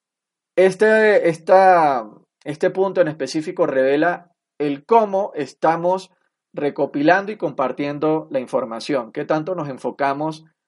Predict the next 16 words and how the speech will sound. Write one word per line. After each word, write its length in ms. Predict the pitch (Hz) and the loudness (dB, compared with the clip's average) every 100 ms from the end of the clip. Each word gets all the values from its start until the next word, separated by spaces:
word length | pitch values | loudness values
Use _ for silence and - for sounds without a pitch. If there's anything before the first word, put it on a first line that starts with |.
| _ _ - | _ _ -10
en 180 | 143 | -2
los 160 | 139 127 | 0 2
detalles, 640 | 120 117 143 107 87 - _ _ _ | 0 2 2 2 -8 -20 _ _ _
¿ok? 220 | - 107 170 208 - _ _ _ _ _ _ _ _ _ _ | -20 2 4 4 -4 _ _ _ _ _ _ _ _ _ _
Punto 280 | 147 156 180 | -6 2 4
número 320 | 185 196 202 | 4 2 4
dos, 440 | 208 180 175 - _ | 6 6 6 -8 _
el 140 | 151 | -20
comportamiento 640 | 127 117 113 120 131 156 | -14 -10 -8 -8 -6 -6
conativo 440 | 156 131 120 135 147 | -6 -8 -6 -4 -4
número 320 | 151 156 160 | -4 0 2
dos 160 | 156 | 0
sería 560 | 156 131 135 147 156 _ _ _ _ _ _ _ _ | -2 -2 0 -2 -2 _ _ _ _ _ _ _ _
seguir 680 | - 156 131 175 190 - _ | -4 -2 0 2 2 0 _
a 180 | 165 160 | 2 2
través, 540 | 127 120 127 107 - | 2 2 0 -2 -10